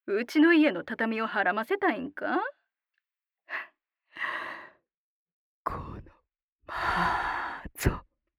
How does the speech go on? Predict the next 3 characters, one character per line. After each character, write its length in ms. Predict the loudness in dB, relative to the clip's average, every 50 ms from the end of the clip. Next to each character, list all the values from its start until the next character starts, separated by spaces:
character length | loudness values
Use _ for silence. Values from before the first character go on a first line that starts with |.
| _ _ _ _ _ _ _ _ _ _ _ _ _ _ _ _ _ -20 -20 -20 -20 _ _ _ _ _ _ _ _ _ _ _ _ _ -16 -14 -14 -14 -14 -18 -20 _ _ _ _ _ _ _ _ _ _ _ _ _ -8
え 220 | -6 -4 -2 -2 -4
え 40 |
か？ 360 | -4 -6 -4 -4 -4 -4 -4